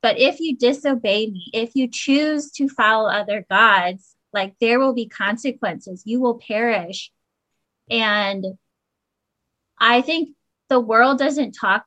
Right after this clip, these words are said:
enough about the consequences, um, which is why I share my testimony, but just the heartbreak from, you know, broken relationships, from,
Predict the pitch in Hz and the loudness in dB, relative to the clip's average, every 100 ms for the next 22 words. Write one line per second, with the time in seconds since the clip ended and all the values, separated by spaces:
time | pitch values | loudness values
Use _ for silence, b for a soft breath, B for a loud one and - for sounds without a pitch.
0 | - 220 202 165 233 - 220 190 180 190 | -8 -10 -4 -2 -2 -2 -8 -4 -6 -6
1 | 190 - 175 190 - 262 277 277 277 294 | -12 -12 -10 -8 -8 -8 -2 0 0 2
2 | 285 277 277 269 - _ - 208 190 180 | 0 0 -2 -6 -14 _ -6 -2 -2 -4
3 | 180 220 220 226 226 202 185 - 208 208 | -6 -6 -4 -6 -2 -2 -2 0 2 4
4 | 208 208 - 240 240 202 190 - 240 240 | 2 -2 -6 -2 -2 -4 -8 -6 -6 -6
5 | - 233 196 190 190 185 170 180 - _ | -8 -6 -4 -6 -8 -6 -4 -4 -4 _
6 | _ _ _ _ _ - 254 240 - 240 | _ _ _ _ _ -6 -6 -4 -4 -4
7 | - 214 220 - 214 190 190 _ - 202 | 2 2 2 -4 -4 -4 -6 _ -6 -2
8 | 185 185 180 180 - _ _ _ 214 208 | -2 -4 -8 -10 -14 _ _ _ -10 -6
9 | 196 180 175 226 233 233 262 233 196 185 | -4 -4 -2 0 2 2 0 0 -2 -4
10 | 190 - 202 - 190 180 - - 214 202 | -4 -6 -6 -6 -4 -6 -8 -8 2 2
11 | 185 180 180 185 | 2 0 -6 -10